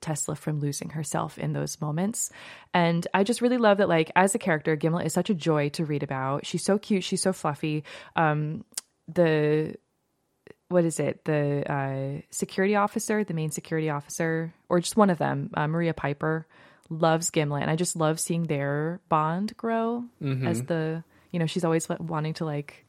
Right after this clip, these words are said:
Speaker 1: pet Gimlet. She doesn't like Tesla or Shal very much,
Speaker 2: <laughs>
Speaker 1: um, but she loves Gimlet. And so that was just really, really engaging and fun. Um, when Gimlet is abducted,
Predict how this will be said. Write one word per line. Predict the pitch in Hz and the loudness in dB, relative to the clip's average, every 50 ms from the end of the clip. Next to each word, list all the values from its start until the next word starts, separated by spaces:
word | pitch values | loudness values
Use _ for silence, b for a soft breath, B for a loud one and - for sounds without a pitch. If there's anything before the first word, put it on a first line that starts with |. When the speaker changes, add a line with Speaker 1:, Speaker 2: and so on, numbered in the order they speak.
| _ _ | _ _
Speaker 1:
pet | - - 165 160 156 - | -4 -2 -2 -2 -2 -2
Gimlet. | - 156 156 160 156 | -2 0 0 0 2
She | - 220 | 2 2
doesn't | 247 240 208 | 2 2 0
like | 185 175 170 | -2 -2 -2
Tesla | - - 170 165 - - 185 175 180 180 190 240 - _ _ - | -2 -2 -2 -2 0 0 0 0 0 -2 -4 -8 -14 _ _ 2
or | 180 180 | 4 4
Shal | 175 - 190 165 165 170 | 4 2 2 2 2 2
very | 170 175 175 175 | 2 2 4 6
much, | 180 147 165 175 156 185 170 180 139 190 139 - 220 208 - - - | 8 10 10 12 12 12 12 12 12 10 8 8 6 4 0 -4 -8
Speaker 2:
<laughs> | - - | 2 6
Speaker 1:
um, | 196 175 170 165 165 165 170 175 175 196 - - - | 8 8 8 8 6 4 2 0 -2 -4 -8 -2 0
but | - 180 | 0 2
she | - 226 208 | 2 2 0
loves | 170 160 160 170 165 147 135 139 - | 0 2 2 2 2 2 2 -2 -2
Gimlet. | - 151 147 - - 147 147 143 - B B B B B B B B - | -2 -2 -2 -2 -2 -2 -2 -2 -4 B B B B B B B B 4
And | 180 175 170 170 170 170 165 - - | 6 6 6 6 4 0 -2 -4 -6
so | - - 180 165 160 156 156 147 | -2 2 4 4 6 4 4 4
that | 170 202 190 190 | 6 6 6 6
was | 190 185 | 6 2
just | 196 190 - - | 2 0 0 2
really, | 196 185 180 175 | 2 4 4 4
really | 165 170 160 160 156 151 156 151 - - | 2 2 2 2 2 2 0 -2 -2 -2
engaging | 175 170 - 160 156 147 - 156 156 | -2 0 2 2 0 0 0 -2 -2
and | 151 143 | -4 -4
fun. | - - 156 151 151 151 156 151 151 b b b b b b b - | -4 -2 0 0 0 0 0 -2 -4 b b b b b b b 4
Um, | 175 170 165 156 147 151 151 170 - - _ _ _ _ _ _ - | 6 6 8 6 4 2 -2 -4 -8 -12 _ _ _ _ _ _ -6
when | - 180 190 185 | 0 2 4 4
Gimlet | 185 175 185 170 170 180 175 180 - | 6 6 4 4 6 4 2 2 2
is | 180 156 - | 0 -2 -2
abducted, | 147 147 - 214 294 - - - 185 160 175 208 294 | -4 -2 0 -2 -2 0 -2 -2 0 2 2 0 -2